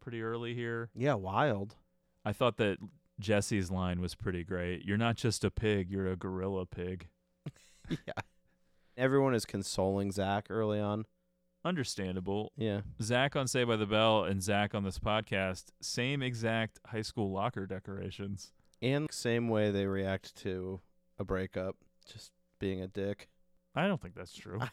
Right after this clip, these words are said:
Speaker 2: don't know. <laughs> I have nothing to base that off of.
Speaker 1: Well, I think you just sort of stepped on my pretty great joke with
Speaker 2: Yeah,
Speaker 1: that little
Speaker 2: no.
Speaker 1: tag that didn't go anywhere.
Speaker 2: Hmm.
Speaker 1: <laughs> I thought me saying that I had all Tiffany Amber Thiessen pictures in my locker was funny, too.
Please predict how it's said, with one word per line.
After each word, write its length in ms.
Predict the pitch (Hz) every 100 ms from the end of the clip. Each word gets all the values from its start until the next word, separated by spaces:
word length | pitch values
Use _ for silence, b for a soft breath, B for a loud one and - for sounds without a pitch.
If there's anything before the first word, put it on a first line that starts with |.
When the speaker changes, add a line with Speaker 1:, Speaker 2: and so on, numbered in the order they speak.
| -
Speaker 2:
don't 180 | 151 -
know. 260 | 226 190 247
<laughs> 80 | -
I 100 | 226
have 160 | 220 202
nothing 320 | 151 143 156
to 60 | 147
base 240 | 208 233
that 200 | - 131 -
off 220 | 87 -
of. 100 | 82 - _ _ _ _ -
Speaker 1:
Well, 140 | 165
I 100 | 147
think 220 | 156 160
you 80 | 135
just 200 | 127 -
sort 140 | 135
of 80 | 110
stepped 340 | - 123 113 117
on 140 | 104
my 140 | 101 95
pretty 240 | 110 98
great 280 | 98 95 85
joke 460 | 98 113 147 95 -
with 140 | 98
Speaker 2:
Yeah, 200 | 110 90
Speaker 1:
that 120 | - -
little 160 | 107 92
Speaker 2:
no. 160 | 82 92 -
Speaker 1:
tag 320 | 98 104 107
that 160 | 95 - -
didn't 180 | 98 95
go 180 | 98 98
anywhere. 400 | 117 101 101 101 117
Speaker 2:
Hmm. 260 | 117 101 92 _ _ _ -
Speaker 1:
<laughs> 1300 | - 640 1077 1047 1077 - - _ _ - _ - -
I 100 | 202
thought 240 | 240 202
me 260 | 185 190 190
saying 360 | - 160 160
that 120 | 147
I 100 | 135
had 260 | 135 131 123 -
all 220 | 123 123
Tiffany 380 | 139 123 127 120
Amber 180 | 120 117
Thiessen 420 | - 123 - 110
pictures 360 | 123 - 117 110
in 80 |
my 160 | 107 127
locker 360 | 117 101 107 101
was 160 | 98
funny, 260 | - 107 104
too. 300 | - 143